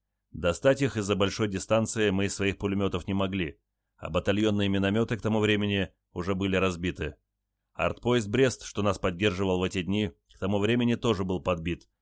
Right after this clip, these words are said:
Его экипаж держал оборону около моста через Кубань и помочь нам уже ничем не мог. У нас сразу возникли проблемы с перемещением между корпусами и позициями,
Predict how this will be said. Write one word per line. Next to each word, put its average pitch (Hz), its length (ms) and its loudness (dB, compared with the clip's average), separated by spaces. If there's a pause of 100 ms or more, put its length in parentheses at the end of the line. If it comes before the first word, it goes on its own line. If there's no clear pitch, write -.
(200)
Его 98 260 0
экипаж 113 380 0
держал 95 360 2
оборону 98 400 2
около 95 260 0
моста 92 320 0
через 87 260 -4
Кубань 95 400 -2 (320)
и 92 140 -6
помочь 101 400 0
нам 113 340 0
уже 90 240 -2
ничем 87 340 -2
не 87 100 -2
мог. 80 300 -4 (600)
У 80 120 -4
нас 117 240 2
сразу 110 520 0
возникли 110 360 2
проблемы 107 460 2
с - 80 -4
перемещением 98 640 -2
между 92 240 0
корпусами 95 600 -2
и 92 40 -2
позициями, 98 800 -2